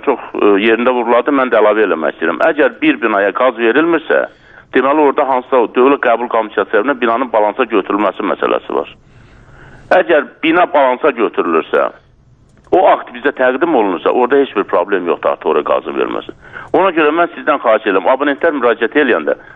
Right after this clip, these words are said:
qoy konkret ünvanla desinlər, ya yeni binadımı, ya, e, belə deyək, e, həyat xüsusi evdimi, çoxtankı evdimi, biz konkret ünvanla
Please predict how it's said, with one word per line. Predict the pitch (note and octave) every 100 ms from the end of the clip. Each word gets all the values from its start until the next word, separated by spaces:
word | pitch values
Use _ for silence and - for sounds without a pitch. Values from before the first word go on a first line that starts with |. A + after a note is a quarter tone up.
| -
qoy | G#3 -
konkret | E3 D3+ F3+ C#3+
ünvanla | A2+ G#2+ G#2+ G2+ G2
desinlər, | F2+ G2+ F#2+ F2 E2 D2+ - - -
ya | E3
yeni | F3 D3 C#3+ -
binadımı, | C3+ B2 B2+ B2+ A#2+
ya, | A#2+ D3+ A2
e, | F#2+ A#2+
belə | C3 C3+ B2
deyək, | B2 - -
e, | G#3 - B2
həyat | C#3+ C#3 B2+ -
xüsusi | - A#2 C#3+
evdimi, | C3 C3+ C3 A#2+
çoxtankı | B2+ A#2+ A#2+ C#3
evdimi, | C3 A#2+ - - -
biz | -
konkret | - D#3+ C#3 F3 E3+
ünvanla | B2 C3 E3